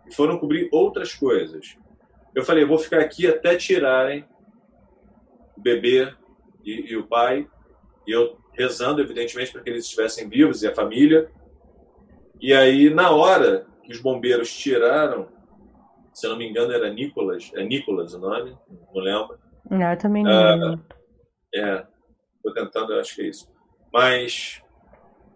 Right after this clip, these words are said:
Speaker 1: eu lembro que eu fiquei ali molhado, sujo, fiquei esperando. E eu tava assim, eu falei, "Não, ele vai sair vivo, vai sair vivo", como se fosse quase um mantra, né? Eu queria fazer a foto de um resgate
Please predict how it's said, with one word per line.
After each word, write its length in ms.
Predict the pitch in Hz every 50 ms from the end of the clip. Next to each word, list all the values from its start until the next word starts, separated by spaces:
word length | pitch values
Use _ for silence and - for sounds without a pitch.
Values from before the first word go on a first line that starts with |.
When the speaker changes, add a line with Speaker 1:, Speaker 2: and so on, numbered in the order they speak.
| _ _
Speaker 1:
eu 100 | 113 117
lembro 320 | 120 127 139 147 147 143
que 120 | - - 143
eu 140 | 143 143
fiquei 380 | 139 - 139 127 - 139 143 143
ali 720 | 131 120 117 117 127 139 147 143 127 120 113 107 104 - - _ _ _ _ -
molhado, 760 | 113 120 123 117 - 113 - 123 135 135 131 - - 110 107
sujo, 720 | - - - - 131 135 143 143 139 131 123 139 139 131
fiquei 280 | - - - - 131 131
esperando. 800 | 127 - - 143 131 120 117 113 120 135 139 139 143 143 135 - - _ _ _ _ _ _ _ _ _
E 100 | - 120
eu 160 | 131 143 147 143
tava 180 | 151 147 151
assim, 200 | 151 151 - 143
eu 60 | 127 -
falei, 160 | 131 131 135
"Não, 100 | 131 131
ele 120 | 131 131
vai 180 | - 139 156 156
sair 300 | 156 - 131 117 113 104
vivo, 260 | 101 127 147 147 - -
vai 140 | 131 139 139
sair 280 | - - 120 120 101 -
vivo", 300 | - 147 156 135 131 120
como 160 | - 143 147 143
se 60 | -
fosse 180 | 165 170 -
quase 220 | - 180 180 180 190
um 80 | 180 151
mantra, 440 | 143 135 131 127 - - 117 113 117
né? 240 | 120 123 120 - - _ _ _
Eu 120 | 185 190 196
queria 380 | - 165 151 160 202 240 240
fazer 360 | 233 - - 143 - 135 131 120
a 60 | 117
foto 840 | - - - - _ _ 139 160 170 - - - - - 98 90 - - _ _ _ _ _ _ _ _ _ _ _ _ _ _ _ _ _
de 100 | - 147
um 80 | 147
resgate 920 | 135 139 127 113 110 - - 135 151 165 151 139 - - - - 98 85